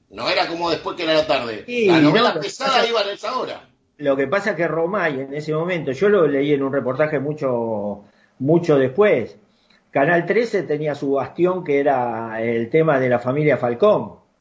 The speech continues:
Speaker 1: Claro.
Speaker 2: Y, y que iba a las veintiuna, entonces, este, Bo-, eh, Romay le competía con el partido de Boca.
Speaker 1: Sí.
Speaker 2: Eh, entonces, este, bueno,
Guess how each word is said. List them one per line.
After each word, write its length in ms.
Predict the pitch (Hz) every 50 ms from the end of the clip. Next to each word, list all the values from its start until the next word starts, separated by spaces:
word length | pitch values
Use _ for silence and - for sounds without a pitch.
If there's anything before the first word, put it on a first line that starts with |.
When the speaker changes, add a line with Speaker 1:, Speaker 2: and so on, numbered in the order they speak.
| _ _ _ _ _ _ _ -
Speaker 1:
Claro. 280 | 120 110 107 107 127
Speaker 2:
Y, 520 | 127 127 127 135 151 131 127 123 123 123 120
y 40 | -
que 180 | - 139 143 151
iba 180 | 156 160 147
a 40 | 143
las 120 | 143 143 143
veintiuna, 600 | 143 143 143 139 - 185 202 202 180 160 139 131
entonces, 580 | 131 - 170 165 156 - 185 165 160 156 160 -
este, 840 | 127 120 120 - - 135 123 120 117 117 117 117 117 107 - - - - - - -
Bo-, 300 | - 131 180 208 208 - -
eh, 320 | 147 135 135 135 131 131
Romay 320 | 131 143 147 170 220 226 233
le 100 | 196 135
competía 520 | 139 143 135 147 139 139 170 165 151 139
con 140 | 135 135 131
el 100 | 135 127
partido 400 | - 135 127 - 156 151 147 139
de 80 | 143 175
Boca. 500 | 214 208 147 120 - - 98 - - _ _ _ _ -
Speaker 1:
Sí. 320 | 202 226 240 - - - _ _ _ _ _ _ _ _ -
Speaker 2:
Eh, 680 | 117 113 113 117 113 110 113 110 107 110 107 104 113 123 120
entonces, 520 | 117 - 180 175 175 175 170 151 147 -
este, 260 | 139 123 - - 135 139
bueno, 420 | 165 214 156 131 113 98 -